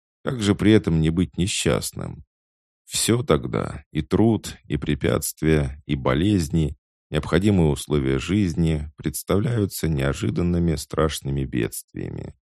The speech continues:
Бедные поэтому менее бывают несчастны. Они вперед знают, что им предстоит труд, борьба,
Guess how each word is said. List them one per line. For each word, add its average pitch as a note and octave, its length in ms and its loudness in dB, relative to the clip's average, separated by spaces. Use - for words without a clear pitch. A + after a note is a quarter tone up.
Бедные A2 520 2
поэтому - 540 0
менее G2 400 4
бывают B1+ 420 0
несчастны. A1 880 -6
Они C3+ 240 2
вперед A#2 540 0
знают, A1+ 480 -2
что - 260 -8
им C#2 100 -4
предстоит A1+ 640 -4
труд, G2+ 460 0
борьба, F2+ 720 -2